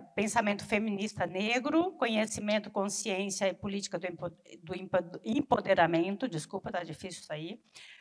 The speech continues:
é, publicado em deze-, em dois mil e dezenove. Bem Mais Que Ideias, A Interseccionalidade como Teoria Social Crítica,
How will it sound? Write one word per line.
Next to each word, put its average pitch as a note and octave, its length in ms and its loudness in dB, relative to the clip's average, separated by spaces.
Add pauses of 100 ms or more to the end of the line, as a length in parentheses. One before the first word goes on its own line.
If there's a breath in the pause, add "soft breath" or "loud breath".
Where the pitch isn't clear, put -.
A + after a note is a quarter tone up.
(100)
é, F#3+ 240 4
publicado G3 500 2
em F#3 40 -4
deze-, F3+ 300 -8
em F#3 420 -6
dois F#3 160 0
mil G3 100 0
e E3+ 40 0
dezenove. A3 920 4 (560 soft breath)
Bem G#3+ 300 6
Mais B3+ 340 8
Que - 160 -6
Ideias, A#3+ 840 6 (100)
A - 160 -6
Interseccionalidade A3 1400 6
como G#3 220 2
Teoria G3+ 380 2
Social F#3 480 2
Crítica, B3 840 2